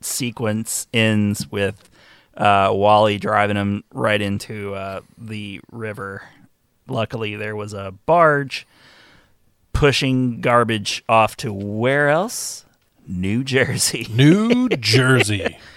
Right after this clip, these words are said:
Speaker 1: Snooch to the nooch, New Jersey. Which reminded me of, like, another, like, s-, like, kind of trope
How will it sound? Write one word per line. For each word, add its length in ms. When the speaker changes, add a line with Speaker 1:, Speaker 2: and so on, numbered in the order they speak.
Speaker 1:
Snooch 760
to 160
the 100
nooch, 600
New 280
Jersey. 600
Which 240
reminded 480
me 100
of, 120
like, 180
another, 400
like, 280
s-, 260
like, 200
kind 280
of 320
trope 540